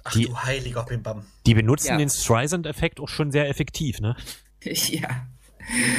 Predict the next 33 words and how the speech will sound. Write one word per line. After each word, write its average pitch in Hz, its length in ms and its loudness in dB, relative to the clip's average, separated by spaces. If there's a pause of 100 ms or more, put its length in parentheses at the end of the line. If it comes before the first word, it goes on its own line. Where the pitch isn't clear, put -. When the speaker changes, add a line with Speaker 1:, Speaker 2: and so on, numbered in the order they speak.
(420)
Speaker 3:
so - 140 -2
kann - 140 6
man 120 100 4
das 120 140 0
sagen. 101 340 -2
Speaker 2:
Tue 147 260 6
Schlechtes 147 500 -2
und 135 120 0
rede 120 240 2
darüber. 90 420 0 (540)
Speaker 3:
Ja, 147 300 -8 (200)
ja. 151 180 -12
Speaker 1:
<laughs> - 1300 -6
Tschüss, - 320 -10
ey. 131 180 -10 (400)
Och, 190 240 -4
Mann. 214 400 -2 (2250)
Ja. 113 240 -2 (960)
Speaker 2:
Ist - 180 2
das 170 120 4
dann 156 180 2
die 143 200 2
Weihnachts-, 139 560 0
äh, - 40 -12
Ausgabe? 170 720 0
Also 127 280 2
das 127 140 -2
ist - 80 -2
dann 131 100 2
die 120 80 4
letzte 117 360 2
wahrscheinlich, 95 480 2
ne? 120 140 0